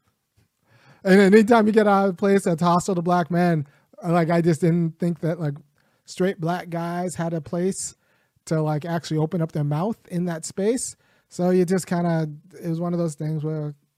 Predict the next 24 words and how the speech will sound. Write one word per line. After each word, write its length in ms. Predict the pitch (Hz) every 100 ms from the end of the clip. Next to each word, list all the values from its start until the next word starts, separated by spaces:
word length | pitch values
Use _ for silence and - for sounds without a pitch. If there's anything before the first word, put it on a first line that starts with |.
| _ _
as 100 | 170
long 180 | 180 202
as 60 | 190
they 80 |
weren't 340 | 185 190 202 160
doing 440 | 175 196 185 175
bad 320 | 160 165 170
things, 560 | 160 160 151 143 135 - _ _ -
I 100 | 175
was 120 | 165
like, 120 | 170
"That's 200 | 170 156
fine. 480 | - 165 165 165 147
They 160 | 156
can 120 | 160 151
do 400 | 160 165 165 160 _ _ _ _ _
what 220 | 160 170
they 140 | 175 175
wanna 360 | 165 170 170
do." 420 | 143 143 143 139 - _ _
And 360 | 233 240 220
I 240 | 233 220 220
didn't 180 | 233 214
think, 300 | 214 196